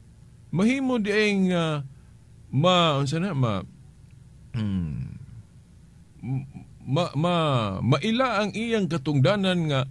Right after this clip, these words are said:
bisag politiko siya, at the same time, maayo po siya nga Kristiyano. So, dili day ingno nato basta politika gani, maot na gyud na, hugaw na gyud na.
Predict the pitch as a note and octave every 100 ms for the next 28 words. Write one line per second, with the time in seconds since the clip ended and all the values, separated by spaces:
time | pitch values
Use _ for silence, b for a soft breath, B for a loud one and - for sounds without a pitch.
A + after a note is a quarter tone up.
0 | B C#3+ D3+ F#3 E3 E3+ C4 C#4+ A#3+ F#3
1 | - D#3+ - B B - G#3+ G#3+ G#3 F#3
2 | F3 E3 D#3+ B - C#4+ C4+ - D#3+ F#3+
3 | D#3+ C#3+ C3 - A#2 C#3+ C3+ - - -
4 | - - - - - E3 F3 C#4 C4 G3+
5 | G#3+ G3 A3 G#3+ G3+ F#3 F#3 D#3+ E3 E3
6 | C#3 D3 G3 A3+ A3+ A3 A3 G3+ F3+ C3+
7 | C3+ - B B D3+ G#3+ G3 F#3+ D3+ C3+
8 | D#3 D#3 D3 G3+ F3+ E3 C#3 A#2 C3